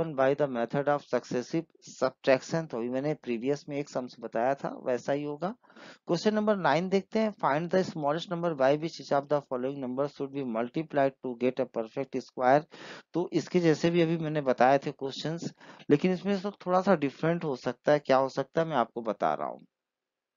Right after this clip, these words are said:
देखिए हमने क्या किया, नंबर्स का प्राइम फैक्टराइजेशन किया और जब किया फर्स्ट वाला क्वेश्चन, तो उसमें सब सबके टू पेयर बन रहे थे, केवल वन, इस टू का नहीं बन पा रहा था। तो ये वाला फर्स्ट क्वेश्चन के जैसा ही हो-, हो-, होगा, जैसे अभी पीछे हो चुका है।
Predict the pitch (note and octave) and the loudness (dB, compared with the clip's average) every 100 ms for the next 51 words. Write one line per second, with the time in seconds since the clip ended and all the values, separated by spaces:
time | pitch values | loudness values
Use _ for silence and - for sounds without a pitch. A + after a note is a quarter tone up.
0 | _ _ _ _ _ _ _ _ _ _ | _ _ _ _ _ _ _ _ _ _
1 | _ F3 A#3 G3+ G#3+ G#3 G#3 A#3 A3 C#3+ | _ 4 8 8 6 4 4 2 0 0
2 | D3+ F3+ F3 G3+ G3+ - - - D3 E3+ | 2 0 2 4 4 4 -4 4 4 4
3 | E3+ D3+ - B2+ B2+ C3 F#3 F3+ - B2+ | -2 -4 2 2 2 -2 -4 -6 -2 2
4 | C#3+ E2+ C3 B2+ A#2+ B2 - D#3 D#3 - | 2 2 0 0 -2 -6 -2 0 0 2
5 | E3+ D#3+ E3 C3 B2+ - C3 - F3 F3 | 0 0 0 2 0 -2 -10 -6 -8 -8
6 | D#3+ F3 F#3 D#3+ - _ _ _ _ - | -10 -4 -4 -4 -10 _ _ _ _ 0
7 | E3+ - F#3+ - F#3+ - F3 E3+ E3 D3+ | 0 2 -2 0 -2 -2 -4 4 4 4
8 | C3 B2 A#2+ D3+ G3 G#3+ G3+ C#3 D3 D#3 | 2 4 2 2 -2 -4 -6 0 0 0
9 | C3+ _ - F3+ - F3+ F3+ F#3+ E3+ D#3 | -6 _ -2 -2 -2 -8 2 4 4 2
10 | B2 A2 F#2 F2 E2+ F2 - A2+ - E3+ | -2 -2 2 2 2 0 -2 -8 -6 -4
11 | F#3 F3+ F3+ E3+ _ - E3+ E3 - D3+ | 0 2 2 -2 _ -2 -2 -2 -4 -6
12 | D3 E3 D#3+ C3 B2 C#3+ C#3+ C3 A2 A2+ | -4 -4 0 2 2 0 -2 -4 -8 -10
13 | A2+ A#2+ B2 B2+ C3 C3 C#3 - - _ | -10 -2 0 -2 -2 -2 -2 -8 -20 _
14 | G#2+ - E3+ C#3+ G#2 A#2 C#3 C3+ D#3 | -12 -8 -6 -6 -8 -8 0 2 2